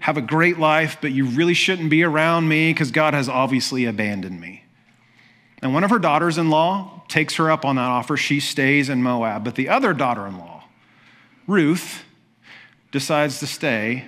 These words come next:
with Naomi. Now, I tried to come up with a way to just kinda impress the weight of this decision on you, and there really is no modern way to explain this.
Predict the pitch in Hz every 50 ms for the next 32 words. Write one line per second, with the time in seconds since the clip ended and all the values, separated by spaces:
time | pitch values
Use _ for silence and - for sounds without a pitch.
0 | - _ _ - 127 123 - 117 110 113 113 107 101 98 98 113 127 131 120 131
1 | 156 - - - 190 208 220 196 196 - - 170 170 160 151 151 147 127 110 110
2 | 117 123 127 131 113 110 92 110 123 117 - - - - 139 123 120 113 110 110
3 | 110 110 - - 117 113 127 135 - - - 120 107 95 85 90 92 110 135 170
4 | - 156 175 165 160 170 180 165 - - 170 165 - - 175 175 170 180 185 185
5 | 175 175 175 180 185 185 185 190 190 185 185 - - - - - - - - _
6 | - - _ _ _ _ _ _ _ - 151 143 143 143 147 143 143 143 - 143
7 | 127 156 165 165 180 180 - 165 151 151 160 143 143 143 131 127 131 139 147 143
8 | 131 120 113 113 113 117 127 127 135 147 156 139 143 139 135 135 131 117 127 131
9 | 127 120 117 120 117 117 117 - 113 107 - - - - 95 104 101 92 87 87
10 | 92 - - - - - -